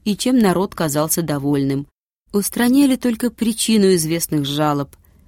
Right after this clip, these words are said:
Хотели лучшего, не думая о совершенстве и без учености, без феории, не зная ничего, кроме России, но зная хорошо Россию, написали книгу,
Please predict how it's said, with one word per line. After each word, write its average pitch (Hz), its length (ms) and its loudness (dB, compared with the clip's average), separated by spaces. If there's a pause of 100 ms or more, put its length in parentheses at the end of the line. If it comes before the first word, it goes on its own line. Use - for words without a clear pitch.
(160)
Хотели 247 420 -2
лучшего, 175 680 0 (360)
не 214 160 4
думая 170 540 0
о 170 140 -4
совершенстве 165 920 0
и - 140 0
без 180 200 -2
учености, 143 760 -4 (240)
без 233 220 -2
феории, 156 680 0 (460)
не 220 160 4
зная 190 460 2
ничего, 160 420 -2
кроме 156 320 0
России, 226 680 -2
но 185 200 4
зная 165 460 0
хорошо 151 420 -2
Россию, 151 640 -2 (320)
написали 202 520 0
книгу, 208 540 -2